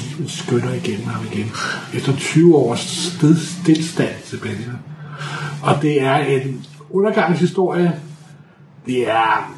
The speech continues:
også begyndelsen til Millers sådan lidt sociale darwinisme og så videre, så videre. Nu sådan, men det er en fantastisk under-, undergangshistorie om hele samfundets totale sammenbrud,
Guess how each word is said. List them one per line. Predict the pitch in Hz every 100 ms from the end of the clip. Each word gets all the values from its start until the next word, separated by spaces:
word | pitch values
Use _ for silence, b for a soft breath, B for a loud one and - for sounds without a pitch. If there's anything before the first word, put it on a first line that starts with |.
| - - -
også | - - 170
begyndelsen | 180 190 185 196
til | 175
Millers | 175 180 190
sådan | 185 175
lidt | 165
sociale | - 175 170 156 180 185
darwinisme | 151 151 156 165 196 202 156
og | 143
så | 147
videre, | 151 170
så | 170
videre. | 156 165 175 139 139
Nu | 156
sådan, | 143 156 143 - B B B B
men | 151 139
det | 151
er | 123
en | 120
fantastisk | 135 - 165 185 170 131
under-, | 139 139
undergangshistorie | 151 143 151 120 107 - 127 117 123
om | 113 107 107 - - B B B -
hele | 135 151
samfundets | - 135 - 143 127 -
totale | - - 127 143
sammenbrud, | - - 123 135 135 117